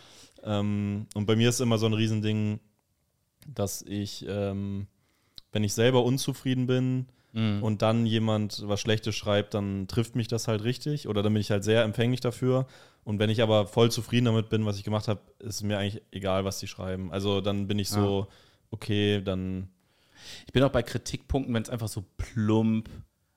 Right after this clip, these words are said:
Speaker 2: ausfallend ist, so, „Ja, okay, das berührt mich nicht.“ Aber wenn er irgendwie einen Punkt trifft, wo ich selber irgendwie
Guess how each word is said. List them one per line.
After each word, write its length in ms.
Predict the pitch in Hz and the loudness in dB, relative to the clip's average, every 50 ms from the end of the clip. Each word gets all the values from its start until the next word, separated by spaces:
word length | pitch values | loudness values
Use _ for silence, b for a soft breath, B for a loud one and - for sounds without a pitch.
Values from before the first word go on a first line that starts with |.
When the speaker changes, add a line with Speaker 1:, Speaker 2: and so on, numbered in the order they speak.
| _ _ | _ _
Speaker 2:
ausfallend 760 | - 107 104 135 - - - - 101 95 98 98 98 95 - | -2 0 0 0 0 -4 -6 -4 -4 -2 -2 -4 -4 -6 -8
ist, 480 | - - 95 92 92 - - - - - | -8 -6 -6 -6 -8 -10 -16 -18 -20 -20
so, 220 | - 98 - 101 98 | -20 -16 -10 -8 -4
„Ja, 120 | 98 95 95 | -4 -4 -4
okay, 220 | - - - 104 | -6 -6 -6 -4
das 120 | 98 98 | -6 -6
berührt 300 | - - 107 101 107 - | -8 -8 -4 -4 -4 -2
mich 120 | 110 104 95 | -2 -4 -4
nicht.“ 220 | 95 95 - - | -4 -6 -6 -4
Aber 160 | 107 101 98 | -4 -4 -2
wenn 100 | 101 107 | -2 -2
er 80 | 110 104 | -2 -2
irgendwie 160 | 107 104 101 | -2 -2 -2
einen 140 | 101 95 - | -2 -2 -2
Punkt 280 | - 156 170 185 - - | -2 -2 -2 -2 -4 -8
trifft, 340 | - - 113 123 - - | -2 -2 -2 -2 -2 -4
wo 60 | 107 107 | -6 -6
ich 100 | 104 - | -4 -4
selber 360 | 104 110 131 139 131 117 - | -4 -4 -2 -2 -4 -4 -4
irgendwie 460 | 78 120 117 107 110 107 107 107 - | -4 -4 -4 -4 -2 -2 -4 -4 -6